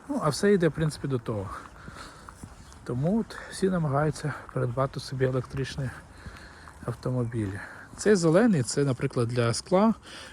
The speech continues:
е, та паперу, а цей для звичайного сміття. Ось. Такі будиночки. Скільки такий коштує, я точно сказати не можу. Але я думаю, десь приблизно чотириста тисяч.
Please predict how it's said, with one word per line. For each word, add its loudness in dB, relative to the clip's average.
е, -2
та 0
паперу, 0
а 2
цей 4
для 2
звичайного 0
сміття. -8
Ось. -6
Такі -8
будиночки. 0
Скільки -2
такий 0
коштує, -2
я 0
точно -6
сказати -6
не -2
можу. -6
Але 4
я 6
думаю, 0
десь 0
приблизно 0
чотириста -4
тисяч. -10